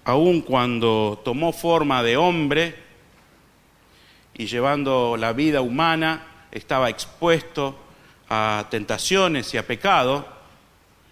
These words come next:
por las limitaciones mismas del ser humano. Dice la palabra de Dios que Jesús nunca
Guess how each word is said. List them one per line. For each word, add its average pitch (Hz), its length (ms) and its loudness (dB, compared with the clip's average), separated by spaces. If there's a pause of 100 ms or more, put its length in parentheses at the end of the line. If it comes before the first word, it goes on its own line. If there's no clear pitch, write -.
(600)
por 120 100 0
las 117 140 -2
limitaciones 131 1040 -4
mismas 139 520 -2
del 113 360 -4
ser 156 240 -2
humano. 151 480 -2 (1040)
Dice 160 500 -2 (1400)
la 123 100 -4
palabra 165 380 0
de 165 80 0
Dios 151 440 -2
que 147 120 -8
Jesús 147 500 -8
nunca 123 540 -6